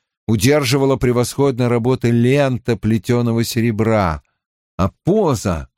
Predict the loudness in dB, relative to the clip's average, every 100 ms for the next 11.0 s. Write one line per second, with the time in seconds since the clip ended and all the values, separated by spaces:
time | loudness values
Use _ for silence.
0 | _ _ _ _ _ _ -6 0 2 2
1 | -2 -4 -2 0 0 0 0 0 -2 -2
2 | -2 0 0 0 -2 -2 -2 0 -2 0
3 | 0 2 2 0 -2 -4 -2 0 2 0
4 | -2 0 0 0 -2 -4 _ _ _ -4
5 | -2 -2 -2 -4 -4 -4 -4 -8 -12 -14
6 | -20 -20 _ _ _ _ _ _ _ _
7 | -2 0 0 -2 -6 -4 -2 0 0 0
8 | -2 -8 _ _ -14 -4 -2 0 -2 -2
9 | 0 0 0 0 2 2 2 0 -2 -4
10 | -4 -2 -2 0 0 0 0 -4 -8